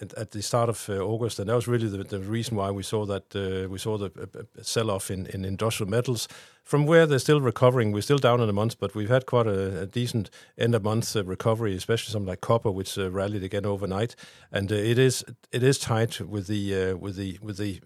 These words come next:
f-, ex-, uh, attempt to strengthen the renminbi that we're seeing from the Chinese government. Several, several, uh, initiatives has been, uh,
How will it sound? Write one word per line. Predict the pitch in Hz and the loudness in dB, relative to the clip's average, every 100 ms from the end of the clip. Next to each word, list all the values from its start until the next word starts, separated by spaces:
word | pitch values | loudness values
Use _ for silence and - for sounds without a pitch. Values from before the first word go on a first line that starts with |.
| - | -16
f-, | - - - - - | -14 -14 -16 -20 -12
ex-, | - 110 - - | -8 -8 -10 -12
uh, | - - - - | -12 -14 -16 -10
attempt | 120 - 147 - | -2 2 2 2
to | 110 | -2
strengthen | - 113 - 107 | 0 0 0 -2
the | 95 90 - - _ | -2 -6 -12 -20 _
renminbi | 113 101 117 117 | -2 4 4 4
that | 101 95 95 | 0 -2 -6
we're | 98 | -6
seeing | 92 110 107 | -4 -2 -2
from | 101 104 95 | -2 -4 -4
the | 92 | -4
Chinese | 107 104 101 | -2 -2 -2
government. | - 101 101 92 | -2 -2 -2 0
Several, | - 160 147 110 - - - - | 4 4 4 0 -4 -20 -20 2
several, | 160 156 147 117 | 4 6 6 4
uh, | |
initiatives | 110 110 127 127 117 110 | 2 2 0 0 -2 -4
has | 107 - | -6 -4
been, | 107 101 101 | -2 -2 -2
uh, | 98 98 | -2 -2